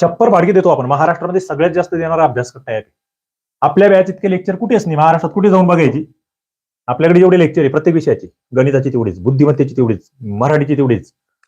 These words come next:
अं, जीकेचे तेवढेच, एवढे लेक्चर कोणत्याच ॲपमध्ये नाही. अख्ख्या महाराष्ट्रात चॅलेंज आहे, पुढे जातो. आणि तेही क्वालिटी आहे, तेही क्वालिटी, म्हणजे याच्यात क्वालिटी नसेल असं तुम्हाला वाटत असेल तर तुम्ही कृपया येऊ नका,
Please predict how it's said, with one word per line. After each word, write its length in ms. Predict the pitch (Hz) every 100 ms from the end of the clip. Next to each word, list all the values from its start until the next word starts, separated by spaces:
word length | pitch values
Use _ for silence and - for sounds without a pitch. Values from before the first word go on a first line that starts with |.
| _ -
अं, 320 | 107 107 107 104
जीकेचे 360 | 170 196 170
तेवढेच, 380 | 165 135 131 - _ -
एवढे 200 | 147 175
लेक्चर 220 | 175 180
कोणत्याच 280 | 175 196 196
ॲपमध्ये 320 | 165 147 127
नाही. 160 | 110 85 _ -
अख्ख्या 240 | - -
महाराष्ट्रात 420 | 208 214 202 185 117
चॅलेंज 320 | 143 139 147
आहे, 180 | 90 _ _ _ _ _ _ _ _ _ _ _ _ -
पुढे 120 | 151
जातो. 340 | 151 - - _ _ _ _ _ _ _ _ _ _ -
आणि 180 | 135 202
तेही 260 | 214 226
क्वालिटी 340 | 233 202 185 127
आहे, 100 | 190
तेही 500 | - - 190 190 226
क्वालिटी, 380 | 185 156 117 104
म्हणजे 200 | 131 143
याच्यात 240 | 143 -
क्वालिटी 320 | 170 170 175
नसेल 380 | 180 180 175 175
असं 200 | 143 139
तुम्हाला 160 | 156 151
वाटत 200 | 143 147
असेल 240 | 151 151
तर 120 | 143
तुम्ही 180 | 143 139
कृपया 260 | 135 120 113
येऊ 200 | 101 85
नका, 180 | 82